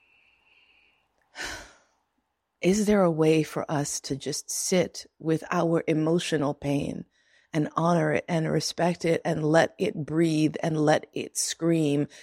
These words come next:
and let it bleed and just be present and not try to squash it and just try to sit with it? I'm looking at the anniversary of the death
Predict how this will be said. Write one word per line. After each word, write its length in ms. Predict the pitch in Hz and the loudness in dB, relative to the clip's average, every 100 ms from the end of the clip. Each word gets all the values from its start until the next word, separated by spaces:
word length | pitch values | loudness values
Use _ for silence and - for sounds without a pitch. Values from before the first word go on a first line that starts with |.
| _ | _
and 180 | 151 160 | -2 2
let 160 | 175 185 | 2 2
it 320 | 170 - 143 | 0 -2 -6
bleed 720 | 156 151 175 180 151 135 - - _ _ _ | -2 2 2 4 4 2 0 -10 _ _ _
and 240 | - 147 143 | -2 0 2
just 320 | 180 - 175 | 0 0 -2
be 120 | 185 | -4
present 560 | - - 214 202 170 170 | -4 2 2 2 -2 -4
and 260 | 151 160 160 | -4 -2 0
not 440 | 190 208 - - - _ _ _ _ _ _ | 2 0 -4 -14 -18 _ _ _ _ _ _
try 400 | - 208 196 190 | -6 -2 2 2
to 80 | 160 | 2
squash 560 | - - 190 190 - | -2 0 0 2 0
it 200 | - - _ | -2 -4 _
and 220 | 170 165 | -4 -4
just 280 | - 196 - | -2 -4 -6
try 240 | - 180 | -6 -4
to 80 | 180 | -4
sit 400 | 135 - 196 - | -4 0 0 -2
with 260 | - - - | -8 -12 -12
it? 300 | 78 - - _ _ _ _ _ _ _ _ _ _ _ _ _ _ _ _ | -16 -16 -20 _ _ _ _ _ _ _ _ _ _ _ _ _ _ _ _
I'm 180 | 180 190 | 0 2
looking 260 | 185 190 | 2 2
at 80 | 175 | 0
the 160 | 160 - | 0 0
anniversary 920 | 170 156 151 151 - 147 147 139 - | 0 0 2 2 2 0 0 -2 -2
of 300 | 151 147 139 | -4 -4 -4
the 100 | 147 | -2
death 480 | 156 151 151 - | 0 -2 -2 -8